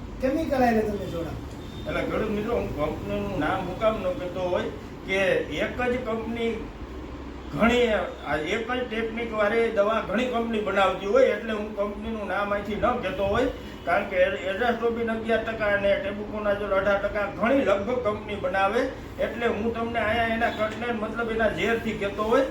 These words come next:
Speaker 2: આ વાત ખાસ નોટ કરજો. અને હવે આવે છે ખેડૂત મિત્રો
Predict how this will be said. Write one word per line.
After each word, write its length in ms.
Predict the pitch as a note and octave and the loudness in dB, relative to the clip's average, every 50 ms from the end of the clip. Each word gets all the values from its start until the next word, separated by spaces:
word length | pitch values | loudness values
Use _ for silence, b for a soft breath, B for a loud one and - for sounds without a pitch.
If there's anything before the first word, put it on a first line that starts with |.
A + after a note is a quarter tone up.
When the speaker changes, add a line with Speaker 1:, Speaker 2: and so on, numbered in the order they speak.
| - - - - - D3+ | -2 -8 -12 -10 -6 -2
Speaker 2:
આ 160 | F#3 G#3 G3+ | 2 2 4
વાત 320 | G3 F#3+ G3 - - - | 4 4 2 0 0 0
ખાસ 180 | F#3+ G3 A3 - - - - - D#3+ | 0 0 0 0 -2 -6 -10 -8 -4
નોટ 160 | E3 E3+ D3 | -2 -2 -2
કરજો. 420 | C3+ A#2 A#2 G#2+ G#2+ G#2+ A2 A2+ - - - - - - - - - - - - - - - - - - - - - - - - D#3 D3+ - - - - - - - - - - - - - - - - F3 | -2 -4 -6 -8 -8 -8 -10 -10 -12 -12 -14 -14 -14 -14 -14 -14 -14 -14 -14 -14 -14 -14 -12 -12 -12 -12 -10 -10 -10 -10 -10 -10 -10 -10 -10 -12 -12 -12 -12 -12 -12 -12 -12 -12 -12 -10 -10 -10 -10 -8 -4
અને 140 | F3+ F#3+ | 0 4
હવે 220 | E3 D#3+ - - B3 | 4 6 6 6 6
આવે 280 | A#3+ B3 B3 B3+ B3 | 6 6 6 4 2
છે 100 | A#3+ A#3+ | 2 0
ખેડૂત 200 | A3+ A#3 C4 A#3 | 0 0 -2 -2
મિત્રો 420 | A#3 B3 B3 A#3 B3 B3 B3+ C4 | -2 -2 -2 0 2 2 2 2